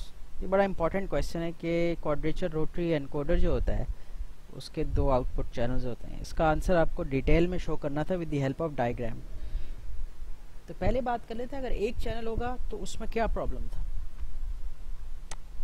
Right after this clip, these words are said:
This is the disk, जिसके ऊपर आपके पास slots बनी हुई हैं, ठीक है?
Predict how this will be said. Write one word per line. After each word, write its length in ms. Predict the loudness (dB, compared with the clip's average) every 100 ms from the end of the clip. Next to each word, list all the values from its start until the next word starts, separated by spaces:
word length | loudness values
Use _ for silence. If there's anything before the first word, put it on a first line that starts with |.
| 0 -2
This 200 | -2 -2
is 120 | -2
the 80 | -2
disk, 360 | -2 0 0 -2
जिसके 240 | -4 -6 -6
ऊपर 200 | 0 2
आपके 240 | 2 0
पास 280 | -4 -6 -6 -8
slots 540 | -8 -6 -6 -6 -8 -6
बनी 180 | -6 -6
हुई 100 | -8
हैं, 100 | -6 -4 -4 -4 -4 -4
ठीक 140 | -4
है? 80 | -6